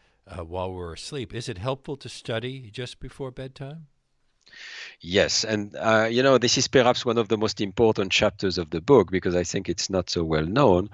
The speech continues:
Speaker 2: but sleep is an absolutely essential part of the learning process. We learn when we sleep.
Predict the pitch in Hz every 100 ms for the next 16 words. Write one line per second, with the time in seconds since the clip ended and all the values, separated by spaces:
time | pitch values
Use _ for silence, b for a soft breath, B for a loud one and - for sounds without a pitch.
0 | B B B - 104 - - - - 202
1 | 104 - - - _ B B _ - 120
2 | 107 107 113 - 175 185 165 120 110 -
3 | 143 139 - 98 - 104 101 92 92 92
4 | 90 87 82 85 82 - - - - _
5 | B B B 95 113 110 127 151 143 117
6 | 107 101 - 104 - -